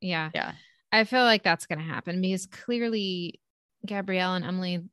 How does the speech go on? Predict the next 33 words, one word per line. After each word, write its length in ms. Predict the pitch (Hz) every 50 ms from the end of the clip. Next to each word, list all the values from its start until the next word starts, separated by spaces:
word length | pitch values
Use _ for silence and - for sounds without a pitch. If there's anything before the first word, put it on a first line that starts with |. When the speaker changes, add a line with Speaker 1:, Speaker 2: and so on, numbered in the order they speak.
| - - -
Speaker 1:
they're 140 | 208 220 233
meant 220 | 247 269 269 -
to 60 | 247
be. 200 | 320 339 262 180
They 180 | 170 185 185 185
just 300 | 180 214 214 - - -
work 460 | 180 220 240 202 165 175 _ - - - - - 196
and 440 | 185 175 175 175 170 170 175 175 - -
they 60 | 185
have 180 | 165 185 180
a 60 | 185 185
really 220 | 185 185 185 180
sweet 260 | 180 - - 185 -
relationship 760 | 180 180 170 175 196 196 - - 175 165 - - 185 170 170 _ _ _ _ _ - - _ _ -
if 100 | 185 175
they 140 | - 185 175
could 200 | 180 185 175 160 -
just 380 | - - 170 170 - - - -
allow 320 | 185 175 170 165 165 165 165
themselves 880 | 165 156 156 156 - 170 165 165 90 - 180 175 - - - - - _ _ _ _ _ -
to 100 | - 180
be 140 | 175 170
in 140 | 170 - -
it. 140 | 85 98 - _ _ _ _ _ - - - - -
Speaker 2:
Right. 120 | - -
Speaker 1:
And 80 | 220 240
I 40 | 233
feel 200 | - - 320 359
like 180 | 381 311 -
as 160 | 233 214 202 208
women, 180 | 202 196 190
so 140 | - - -
often 500 | - 202 208 214 - 240 220 208 185